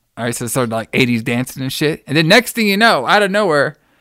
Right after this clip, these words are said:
this fucking butler guy comes up. He's like, "Hey, Oliver, you have a phone call." I'm like, "What the fuck? Does this guy own the club or something?"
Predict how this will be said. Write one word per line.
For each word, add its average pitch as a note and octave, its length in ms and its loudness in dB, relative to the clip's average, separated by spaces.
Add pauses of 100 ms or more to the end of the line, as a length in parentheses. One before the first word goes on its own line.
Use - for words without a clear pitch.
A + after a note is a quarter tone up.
(220)
this - 160 -4
fucking F3+ 320 2
butler D#3+ 300 2
guy B2 240 2
comes A#2 320 -2
up. A#2 280 -2
He's C3+ 140 -8
like, C#3 140 0
"Hey, G#3+ 220 4
Oliver, E3+ 360 4
you G3+ 80 4
have G#3+ 120 4
a B2 60 0
phone G3 280 2
call." A2 180 -2
I'm D#3 100 -4
like, D#3 200 -6
"What G#3+ 100 -10
the F3 80 -10
fuck? D3 180 -2
Does C#3 120 -4
this E3 40 -8
guy D#3+ 200 4
own E3+ 220 4
the D#3 100 2
club D#3+ 280 2
or G3+ 80 6
something?" A3+ 460 0